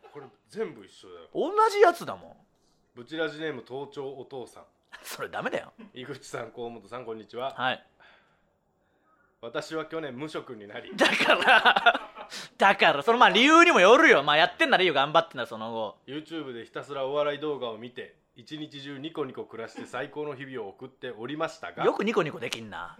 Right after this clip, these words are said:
Speaker 1: コロナ禍での芸人さんの過酷な状況が心配になり、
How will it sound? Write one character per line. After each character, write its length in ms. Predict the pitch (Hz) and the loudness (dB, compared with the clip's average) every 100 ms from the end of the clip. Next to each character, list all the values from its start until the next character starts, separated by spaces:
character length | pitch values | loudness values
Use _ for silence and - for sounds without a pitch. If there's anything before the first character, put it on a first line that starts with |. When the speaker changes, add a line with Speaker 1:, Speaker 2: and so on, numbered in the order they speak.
| _ _ _ | _ _ _
Speaker 1:
コ 120 | _ 139 | _ -10
ロ 100 | 160 | -10
ナ 120 | 170 | -10
禍 100 | 143 | -10
で 120 | 143 | -10
の 100 | 127 120 123 | -12 -16 _
芸 220 | 127 147 | -10 -10
人 160 | 151 | -12
さ 140 | 143 147 | -12 -12
ん 40 | |
の 80 | 143 | -12
過 140 | - | -18
酷 240 | 123 151 156 | -14 -12 -10
な 100 | 151 | -10
状 180 | 139 143 | -8 -8
況 200 | 147 139 | -8 -12
が 80 | |
心 240 | 131 131 131 | -12 -16 -16
配 140 | 131 127 | -12 -10
に 100 | 127 | -10
な 120 | |
り、 100 | 123 | -10